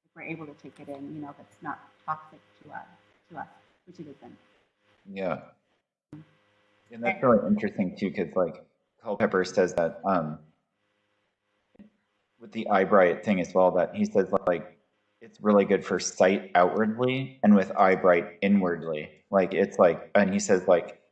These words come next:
Speaker 2: that, um, it clears, um, dust and other stuff out of the eyes and is, like,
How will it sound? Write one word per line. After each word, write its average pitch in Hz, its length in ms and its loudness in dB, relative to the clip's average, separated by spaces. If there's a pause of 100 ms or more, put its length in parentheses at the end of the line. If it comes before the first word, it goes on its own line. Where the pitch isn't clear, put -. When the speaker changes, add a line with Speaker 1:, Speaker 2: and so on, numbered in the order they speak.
(120)
Speaker 2:
that, 95 300 0 (220)
um, 80 240 -8 (160)
it - 380 -4
clears, 104 560 2
um, 85 380 -2 (420)
dust 101 340 2
and 92 80 0
other 90 200 0
stuff - 520 -2
out 90 180 4
of 80 60 -6
the 82 220 2
eyes 80 500 0 (100)
and 98 160 -2
is, 82 220 -6
like, 87 360 -2